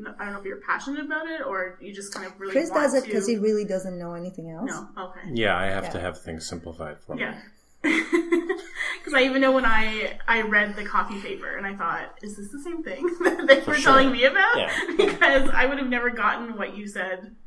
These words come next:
Speaker 1: out of that, I guess, as someone with, like, not a hard science background.
Speaker 2: I guess the key, I find the key always is in knowing your audience.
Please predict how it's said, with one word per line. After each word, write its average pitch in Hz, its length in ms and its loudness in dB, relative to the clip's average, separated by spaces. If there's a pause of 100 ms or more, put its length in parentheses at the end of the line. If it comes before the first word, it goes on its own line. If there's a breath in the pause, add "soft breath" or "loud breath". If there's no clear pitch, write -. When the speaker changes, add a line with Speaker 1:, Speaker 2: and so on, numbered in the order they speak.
(180)
Speaker 1:
out 175 160 -4
of 214 100 -8
that, 339 300 -2
I 311 100 -8
guess, 311 240 -8
as 262 120 -2
someone 208 260 4
with, 202 100 0
like, 196 180 -6
not 190 240 -6
a 165 300 -8
hard 190 220 -8
science 175 300 -10
background. 320 580 -12 (760 soft breath)
Speaker 2:
I 240 80 0
guess 269 280 0
the 226 120 -2
key, 214 800 -10 (280)
I 196 100 -8
find 190 200 -8
the 196 60 -8
key 202 300 -8
always 180 340 -6
is 175 240 -10
in 180 340 -14
knowing 180 360 -10
your 175 140 -8
audience. 175 480 -14